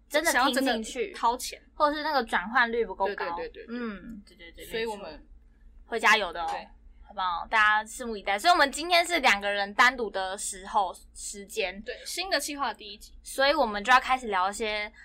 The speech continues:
Speaker 1: 男女的话题了。
Speaker 2: 试播啦，试播。
Speaker 1: 试播。然后我们刚刚其实讨论半天，就是在说我们今天到底要聊什么。
Speaker 2: 嗯。
Speaker 1: 原本想要聊一些女生就是专有的病痛，什么月经痛什么，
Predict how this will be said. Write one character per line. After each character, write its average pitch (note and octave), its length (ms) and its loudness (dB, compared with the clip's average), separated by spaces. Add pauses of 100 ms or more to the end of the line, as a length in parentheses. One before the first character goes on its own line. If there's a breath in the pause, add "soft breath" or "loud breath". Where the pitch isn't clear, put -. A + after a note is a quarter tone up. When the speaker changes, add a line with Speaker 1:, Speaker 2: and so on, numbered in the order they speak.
(140 loud breath)
Speaker 1:
男 A3+ 360 8
女 C4 140 4
的 G3+ 80 2
话 G#3 240 4
题 - 180 -18
了。 - 80 -12
Speaker 2:
试 F4 240 -2
播 C4+ 260 2
啦， A#3+ 200 4
试 - 180 -8
播。 C4+ 260 0
Speaker 1:
试 A#3+ 60 0
播。 G#3+ 360 -2
然 B3 140 6
后 F#4 160 6
我 D#4 60 -2
们 A#3+ 100 -2
刚 D4 160 4
刚 E4 300 0
其 A#3+ 180 -12
实 C4 160 -12
讨 F#3 220 -2
论 A#3 180 -4
半 A#3 200 4
天， A3+ 180 -12
就 A3+ 80 -8
是 A#3 60 -6
在 A3 180 2
说 G#3 240 -8
我 F#3+ 60 -12
们 F#3 260 -12
今 A3 180 -12
天 A3 140 -8
到 G#3+ 100 2
底 G3 120 -4
要 F3 80 -6
聊 - 160 -10
什 - 160 -18
么。 - 260 -20
Speaker 2:
嗯。 - 60 -20 (180)
Speaker 1:
原 C4 100 -8
本 E4 140 0
想 C4 160 6
要 B3 60 6
聊 A3+ 180 6
一 A3+ 40 0
些 B3+ 180 -4
女 A3+ 180 -4
生 A3+ 260 -4
就 A3 80 -12
是 A3+ 280 -8
专 A3 200 2
有 G3+ 140 -4
的 F3 120 -14
病 G#3 260 -8
痛， F#3+ 200 -14
什 - 120 -20
么 G3+ 80 -14
月 G#3+ 240 -6
经 G3+ 280 -14
痛 G#3+ 220 -10
什 - 100 -20
么， - 60 -20